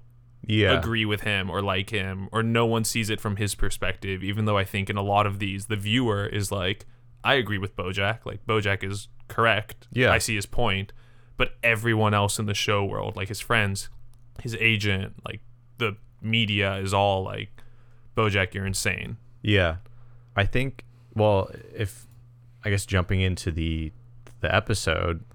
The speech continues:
Speaker 1: I think what matches your description is sort of the confrontation that we get in the first,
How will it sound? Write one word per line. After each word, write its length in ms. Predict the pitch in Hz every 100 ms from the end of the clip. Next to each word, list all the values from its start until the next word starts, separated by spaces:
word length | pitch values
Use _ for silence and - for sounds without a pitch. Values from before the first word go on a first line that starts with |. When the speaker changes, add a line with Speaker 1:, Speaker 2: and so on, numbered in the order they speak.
| -
Speaker 1:
I 120 | 90 87 -
think 220 | 95 90
what 220 | 92 85 - - -
matches 880 | 92 87 87 95 90 85 87 - - - - - -
your 240 | - 98 87
description 800 | 78 - 98 98 - 85 85 85
is 480 | 92 85 85 - - -
sort 240 | - 92
of 80 | 85
the 80 | 85
confrontation 800 | - 90 - 90 - 95 - 87
that 100 | 85
we 120 | 82
get 280 | 82 82 - - - - - - - -
in 220 | 95 92
the 240 | 87 85
first, 500 | 82 - 85 - -